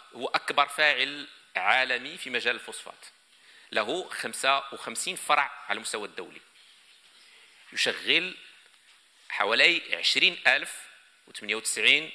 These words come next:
آه، عامل، ويوفر ت-، عشرين ألف وثمانية وتسعين منصب شغل. أيضا المكتب الوطني للكهرباء والماء الصالح للشرب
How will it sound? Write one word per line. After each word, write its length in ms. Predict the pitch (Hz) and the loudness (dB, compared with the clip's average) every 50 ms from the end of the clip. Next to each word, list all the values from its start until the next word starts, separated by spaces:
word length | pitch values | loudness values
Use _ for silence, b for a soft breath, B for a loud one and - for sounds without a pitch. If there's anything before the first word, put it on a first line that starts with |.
| - - - - - _ _ _ _ _ _ - | -16 -20 -20 -20 -20 _ _ _ _ _ _ -6
آه، 760 | 107 104 98 95 92 92 90 95 95 92 92 92 92 - - 87 | -2 0 2 2 0 0 -2 -4 -6 -8 -8 -8 -6 -6 -2 2
عامل، 420 | 85 107 127 123 104 95 82 80 - - B B B B B | 4 4 4 4 2 -4 -10 -14 -16 -20 B B B B B
ويوفر 1900 | - - 90 90 90 90 95 98 98 104 107 101 95 104 101 101 104 101 104 101 104 104 101 101 98 101 104 101 110 120 - - - 170 156 - - - - - B B B B B B B B - | -12 -12 -10 -10 -10 -10 -12 -12 -12 -14 -14 -12 -12 -12 -12 -12 -12 -12 -12 -10 -10 -10 -10 -10 -12 -12 -10 -10 -12 -12 -2 2 4 4 4 4 0 -8 -14 -18 B B B B B B B B -4
ت-، 100 | - - | 2 4
عشرين 600 | 113 107 107 107 107 104 - - 143 151 165 - 135 | 6 6 6 6 6 4 4 4 4 2 4 4 4
ألف 200 | 143 151 - 135 | 4 4 0 -8
وثمانية 280 | - - 120 123 123 | -12 -4 0 2 2
وتسعين 460 | 123 117 - - 117 123 147 165 175 - - - - | 2 0 0 2 6 6 6 6 4 -4 -14 -4 -2
منصب 300 | 117 127 - - 127 - | 0 0 0 0 0 0
شغل. 340 | - - 110 90 82 80 80 - - _ _ B B B B B B B B B B B B - | -2 -2 -4 -6 -10 -14 -16 -18 -20 _ _ B B B B B B B B B B B B 0
أيضا 180 | 156 185 202 233 | 0 2 0 -2
المكتب 400 | 226 208 180 - - 170 151 139 | -4 -4 -6 -4 -2 -2 -2 -2
الوطني 580 | 139 135 135 135 - 135 135 135 127 117 110 - - - | 0 0 0 2 2 0 0 0 -2 -4 -6 -8 -10 -8
للكهرباء 720 | 110 101 - - - - 107 117 113 117 110 107 - - 107 | -8 -6 -6 -6 -2 0 2 2 4 4 2 2 0 -4 -10
والماء 240 | 104 98 104 101 | -6 -4 -4 -4
الصالح 300 | 98 - - 113 107 - | -2 -2 0 0 0 -2
للشرب 420 | 113 - - - 170 190 185 - | -2 -6 -4 -2 -2 -2 -4 -8